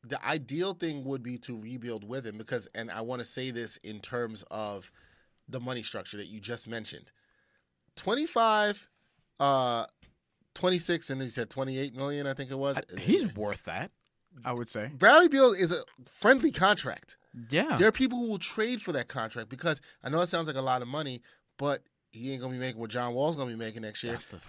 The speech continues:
Speaker 1: And who you
Speaker 2: problem.
Speaker 1: wanna pay John Wall right now? Now.
Speaker 2: And, and
Speaker 1: Look,
Speaker 2: by the way, they still owe Otto Porter the rest
Speaker 1: that,
Speaker 2: of
Speaker 1: see,
Speaker 2: his
Speaker 1: and thi-,
Speaker 2: money.
Speaker 1: this,
Speaker 2: He,
Speaker 1: this is,
Speaker 2: who's making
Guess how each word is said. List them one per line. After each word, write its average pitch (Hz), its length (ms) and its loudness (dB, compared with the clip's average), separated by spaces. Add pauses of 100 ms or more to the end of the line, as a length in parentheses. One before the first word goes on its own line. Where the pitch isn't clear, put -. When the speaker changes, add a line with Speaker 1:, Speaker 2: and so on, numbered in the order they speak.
Speaker 1:
And 110 180 -2
who 123 120 -4
you 160 60 0
Speaker 2:
problem. 156 160 0
Speaker 1:
wanna 151 140 0
pay 143 200 -2
John 127 260 -2
Wall 156 180 0
right 117 160 -4
now? 139 260 -6 (140)
Now. 156 420 4 (1080)
Speaker 2:
And, 123 240 -4
and 127 260 0
Speaker 1:
Look, 185 140 6
Speaker 2:
by 113 40 2
the 110 100 0
way, 107 160 0
they 101 120 -2
still 104 340 -6
owe 90 140 -6
Otto 85 300 -4
Porter 85 420 -8
the 78 120 -12
rest 131 260 -2
Speaker 1:
that, 87 60 -12
Speaker 2:
of - 40 -10
Speaker 1:
see, 165 140 -4
Speaker 2:
his 131 100 -4
Speaker 1:
and 131 80 -6
thi-, 160 60 -4
Speaker 2:
money. 147 160 -12
Speaker 1:
this, 131 200 -2
Speaker 2:
He, - 60 -16
Speaker 1:
this 175 140 2
is, 208 60 0
Speaker 2:
who's 185 260 4
making 190 500 -4